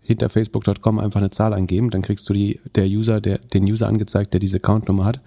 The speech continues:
Und da das irgendwie in den zig Milliarden inzwischen ist, ist vollkommen klar, dass Facebook schon mal mehr User hatte als, also vielfach mehr User als die Weltbevölkerung. Ja, also ich würde, na, schwer zu sagen.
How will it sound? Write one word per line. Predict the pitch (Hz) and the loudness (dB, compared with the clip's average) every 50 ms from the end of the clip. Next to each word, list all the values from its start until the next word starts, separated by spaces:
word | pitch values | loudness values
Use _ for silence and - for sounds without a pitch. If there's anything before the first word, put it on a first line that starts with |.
| _ | _
Und | - - 110 95 | 0 2 2 4
da | 104 104 | 4 2
das | 101 107 104 - | 2 2 0 0
irgendwie | - 113 113 113 104 - 107 | 0 2 2 2 2 2 2
in | 107 | 2
den | 104 104 101 98 | 2 2 2 0
zig | - - 127 113 | 2 2 2 4
Milliarden | - 120 107 98 98 98 107 110 107 101 | 4 2 2 4 2 2 2 2 2 0
inzwischen | 85 90 - - 92 92 - 87 | 0 0 -2 -4 -2 0 2 2
ist, | - 113 123 - - | 2 2 -2 -2 -2
ist | - - - | -2 -4 -2
vollkommen | - - 98 104 - 104 104 | 2 2 2 4 4 0 0
klar, | - - 95 98 | 2 2 2 4
dass | 98 98 - | 2 0 0
Facebook | - - 98 101 101 - - 101 | 2 2 2 2 2 -2 -4 -2
schon | - - 107 98 | 0 2 2 2
mal | 98 98 98 | 4 4 2
mehr | 95 98 98 | 2 2 2
User | 98 95 95 98 98 98 | 2 0 0 0 0 2
hatte | 92 92 - - | 0 2 0 0
als, | 87 92 92 - - - - - - | 0 0 -2 -2 -4 -6 -6 -6 -2
also | - 95 87 87 - _ - - - | -2 0 0 0 -2 _ -20 -20 -20
vielfach | - - - - 139 123 120 - 110 110 - | -18 -4 2 2 2 2 2 -2 -2 -2 0
mehr | 104 98 92 | 2 2 2
User | 92 95 98 95 92 | 2 0 -2 -2 -2
als | 92 87 - | -2 -2 -4
die | - - | -4 -4
Weltbevölkerung. | 90 87 92 - - - - 95 92 - - - 98 - _ _ _ - | -4 -4 -4 -4 -8 -8 -6 -6 -6 -4 -6 -6 -6 -8 _ _ _ -2
Ja, | - 131 - - - - _ | -2 -2 -2 -2 -12 -14 _
also | - - 107 95 101 - - - - - - - - | -2 -2 -2 -2 -2 -6 -8 -14 -20 -20 -20 -10 -2
ich | - 139 127 - - - | -2 -2 -2 -2 -4 0
würde, | 113 117 123 127 131 127 127 127 127 127 123 - | 0 2 2 2 0 0 0 0 0 -2 -2 -4
na, | - 95 101 | -4 -2 -2
schwer | 101 - - 104 - | -4 -2 -4 -4 -2
zu | - 101 | -2 0
sagen. | 95 92 87 87 - - | 0 0 -2 -4 -6 -12